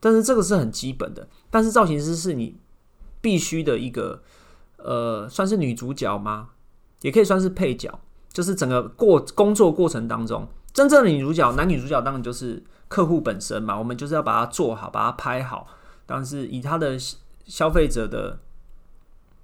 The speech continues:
意见然后再去做回馈。但是自由业有一个很好的好处，就是跟婚纱公司不一样的地方就是，呃，其实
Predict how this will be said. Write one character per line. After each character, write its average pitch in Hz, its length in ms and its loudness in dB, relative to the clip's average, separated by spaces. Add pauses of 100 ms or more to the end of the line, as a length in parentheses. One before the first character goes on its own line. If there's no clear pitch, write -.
(220)
意 170 160 -2
见 131 360 0 (200)
然 117 140 -6
后 131 80 -4
再 135 140 -6
去 135 140 -10
做 123 200 -6
回 104 160 -8
馈。 113 240 -6 (380)
但 247 140 0
是 226 600 -2
自 294 200 -2
由 202 160 6
业 214 180 2
有 156 160 2
一 151 40 0
个 147 120 -4
很 127 160 -6
好 143 140 -4
的 113 180 -6
好 113 220 -8
处， 131 220 -10
就 127 140 -8
是 120 320 -8 (360)
跟 196 160 0
婚 202 120 4
纱 185 140 4
公 185 140 2
司 180 120 0
不 175 200 -6
一 127 40 -4
样 127 160 -2
的 113 60 -6
地 120 120 -8
方 113 200 -6
就 113 140 -10
是， 110 320 -12 (680)
呃， 123 680 -4 (100)
其 202 260 -2
实 160 480 -2